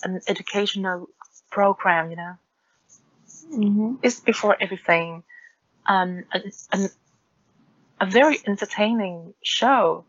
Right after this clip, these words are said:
Speaker 2: Yeah.
Speaker 1: um, in which you know, you just happen to learn, um, about sex education along the way. And I think, well, that's such, that is such a great way to teach, um, sex education, right?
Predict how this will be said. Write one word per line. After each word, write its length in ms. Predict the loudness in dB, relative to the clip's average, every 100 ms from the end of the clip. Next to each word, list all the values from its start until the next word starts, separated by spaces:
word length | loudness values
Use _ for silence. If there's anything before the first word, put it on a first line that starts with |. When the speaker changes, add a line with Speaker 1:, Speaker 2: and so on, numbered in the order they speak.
| _ _ _ _ _ _ _ _
Speaker 2:
Yeah. 240 | -2 -2 0
Speaker 1:
um, 320 | 2 2 0 -10 -4
in 240 | -2 0
which 300 | -4 -4 -12 _ _ _ -4
you 140 | -4
know, 60 | -4 -8 _
you 140 | -10 -6
just 220 | -6 -6
happen 460 | -6 -6 -4 -6 -2
to 80 | 4
learn, 420 | 6 6 2 -4 -12 -20 _ _ -20 -16 -4
um, 160 | -2 0
about 300 | -2 -2 -4
sex 200 | -6 -6
education 460 | -4 0 2 0 -2 -8 -4 -2
along 240 | 0 0
the 60 | 0
way. 360 | 0 -2 -10 _ _ _ _ _ _ _ -2
And 280 | -2 -2 -4
I 80 | 0
think, 440 | 2 2 -2 -8 _ _ _ _ -20 -20 -20 _ _ -14 -14 -4
well, 100 | 0
that's 140 | 2 4
such, 240 | 2 0 -2
that 180 | 2 2
is 80 | 2
such 220 | 0 0 -4
a 80 | -4 -2 -2
great 240 | -2 -2
way 220 | -2 -4 -6
to 60 | -8
teach, 320 | -6 -6 -10 -10 -8
um, 180 | -6 -6
sex 260 | -6 -6
education, 440 | -2 0 0 -4 -8
right? 260 | -8 -8